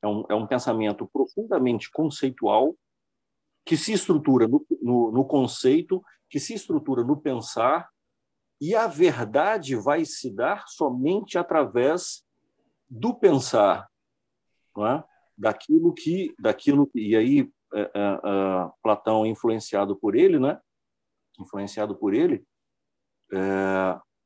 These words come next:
tudo, tudo o que vem do, do meu sentido, tudo o que vem do meu sentido,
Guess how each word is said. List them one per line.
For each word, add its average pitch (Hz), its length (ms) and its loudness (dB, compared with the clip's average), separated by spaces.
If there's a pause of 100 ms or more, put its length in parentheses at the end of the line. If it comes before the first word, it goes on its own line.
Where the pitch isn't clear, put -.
(920)
tudo, 202 340 0 (220)
tudo 190 240 4
o 170 320 6
que 165 180 0
vem 131 380 2
do, 123 300 -2
do 123 120 -6
meu 151 220 4
sentido, 135 760 -4 (640)
tudo 180 200 0
o 160 40 2
que 151 160 0
vem 139 200 0
do 139 100 4
meu 135 160 4
sentido, 135 680 2